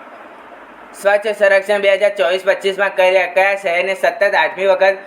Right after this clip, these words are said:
ભારતના સૌથી સ્વચ્છ શહેર તરીકે જાહેર કરવામાં આવી છે? સુ-, ગુજરાતના સુરત શહેરને, ઉત્તર પ્રદેશના કાનપુરને, મધ્ય પ્રદેશના ઇન્દોરને કે આમ ગુજરાતના અમદાવાદને?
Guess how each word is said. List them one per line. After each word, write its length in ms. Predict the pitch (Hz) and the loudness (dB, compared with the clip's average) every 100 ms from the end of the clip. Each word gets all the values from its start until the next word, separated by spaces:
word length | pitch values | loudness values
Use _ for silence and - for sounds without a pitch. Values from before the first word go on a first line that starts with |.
| - - | -20 -2
ભારતના 300 | 156 170 202 | 0 0 -2
સૌથી 320 | - 175 185 | -4 -4 -4
સ્વચ્છ 280 | 196 202 202 | -2 -2 -2
શહેર 320 | 190 180 185 | -4 -2 0
તરીકે 320 | 185 180 180 180 | -2 -4 -4 -2
જાહેર 300 | 156 160 180 | -2 -2 -2
કરવામાં 420 | 175 175 175 175 | 0 0 0 0
આવી 160 | 175 | 0
છે? 400 | 170 - 175 170 - - - - - 185 | -4 -4 -2 -2 -8 -20 -20 -20 -16 -14
સુ-, 300 | - - 156 | -14 -16 -12
ગુજરાતના 500 | 156 170 185 185 180 | -2 0 0 -2 -6
સુરત 380 | 175 185 196 196 | -4 0 0 2
શહેરને, 640 | 185 185 190 190 196 - - | 2 2 2 0 0 -4 -14
ઉત્તર 280 | 165 - 190 | -8 -2 -2
પ્રદેશના 440 | 185 185 185 185 | -2 -6 -4 -6
કાનપુરને, 800 | - 196 156 175 190 190 196 196 - - 147 | 0 0 0 -4 -2 0 0 -2 -8 -12 -6
મધ્ય 260 | 156 190 | 0 0
પ્રદેશના 380 | 190 190 190 190 | 0 -2 -4 -6
ઇન્દોરને 520 | 175 165 185 190 196 | -8 -2 -2 0 -2
કે 120 | 196 | -2
આમ 180 | 175 160 | -4 -6
ગુજરાતના 520 | 151 143 165 170 185 | -12 -2 0 0 -2
અમદાવાદને? 680 | 160 160 175 160 165 160 160 | -6 0 2 2 0 -4 -6